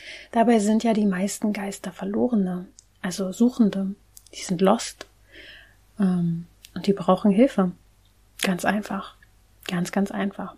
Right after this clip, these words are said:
Zum Glück gibt es immer mehr Menschen, die sich dem, ja, widmen. Ich würd's dir auf jeden Fall auch empfehlen, wenn du das Gefühl hast, dass da was ist. Klar, man kann räuchern, man kann aber viel eher auch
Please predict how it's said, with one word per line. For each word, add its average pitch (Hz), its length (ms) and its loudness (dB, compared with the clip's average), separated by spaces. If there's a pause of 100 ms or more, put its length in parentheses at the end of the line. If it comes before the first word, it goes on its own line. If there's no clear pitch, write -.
Zum 254 180 10
Glück 254 180 8
gibt 247 200 2
es 233 100 -8
immer 226 160 6
mehr 214 120 4
Menschen, 196 340 4
die 196 80 2
sich 196 240 -2
dem, 185 320 -2 (300)
ja, 185 200 -6 (680)
widmen. 220 340 6 (1200)
Ich - 180 -2
würd's 269 220 8
dir 240 120 8
auf 240 120 0
jeden 247 120 8
Fall 240 180 0
auch 233 180 0
empfehlen, 240 680 8
wenn 226 100 6
du 202 80 6
das 196 160 -2
Gefühl 208 480 0
hast, - 640 2
dass 196 160 -8
da 190 120 -8
was 170 180 -8
ist. - 580 -6
Klar, 254 240 4
man 220 140 4
kann 208 180 0
räuchern, 202 520 4
man 190 200 0
kann 185 500 -2 (760)
aber 226 200 8
viel - 260 4
eher 277 260 8
auch 240 120 2